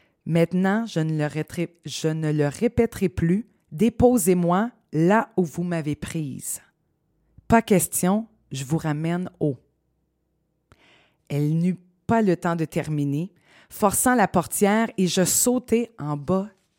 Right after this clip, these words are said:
du véhicule. En sautant dans le vide, j'ai plongé vers une autre planète, dans une autre galaxie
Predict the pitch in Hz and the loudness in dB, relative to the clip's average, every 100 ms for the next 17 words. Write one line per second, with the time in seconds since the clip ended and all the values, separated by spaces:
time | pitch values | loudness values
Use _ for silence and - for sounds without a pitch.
0 | _ _ _ - 135 139 156 131 - 127 | _ _ _ -18 -14 -10 -10 -10 -10 -8
1 | 120 - _ _ _ _ _ _ _ _ | -8 -14 _ _ _ _ _ _ _ _
2 | _ _ _ _ _ _ _ _ - 160 | _ _ _ _ _ _ _ _ -8 -4
3 | 165 - 269 - 254 240 202 170 202 240 | -2 0 0 2 4 4 2 2 0 0
4 | 170 185 - 220 214 208 277 208 175 175 | 2 0 2 0 0 0 0 0 0 0
5 | 185 208 190 156 160 147 156 143 - - | 0 0 -2 0 0 0 0 -2 -10 -20
6 | - - 160 180 165 202 240 269 226 175 | -20 -6 0 2 4 2 2 2 2 2
7 | 165 170 151 - - 220 233 | 2 2 0 -2 -2 -2 -2